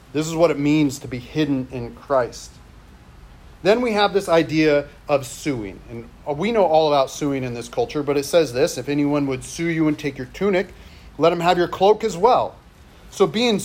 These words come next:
uh, being sued in this case, especially for your clothes, what does it do? It leaves us naked and vulnerable. It exposes us.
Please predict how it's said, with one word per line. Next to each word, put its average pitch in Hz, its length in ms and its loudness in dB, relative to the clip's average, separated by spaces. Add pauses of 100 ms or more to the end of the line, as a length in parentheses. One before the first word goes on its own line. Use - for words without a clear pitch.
(380)
uh, 170 240 4 (180)
being 208 260 0
sued 247 360 -2
in 185 100 0
this 156 180 -2
case, 147 360 -2 (360)
especially 226 480 0
for 175 160 -2
your 151 120 -2
clothes, 160 440 0 (200)
what 180 120 0
does 285 160 0
it 180 160 -4
do? 135 400 -6
It 131 60 -14
leaves 160 220 -4
us 139 360 -2
naked 151 480 -6
and 143 120 -16
vulnerable. 170 500 -4 (1120)
It 156 140 0
exposes 196 760 0
us. 247 220 0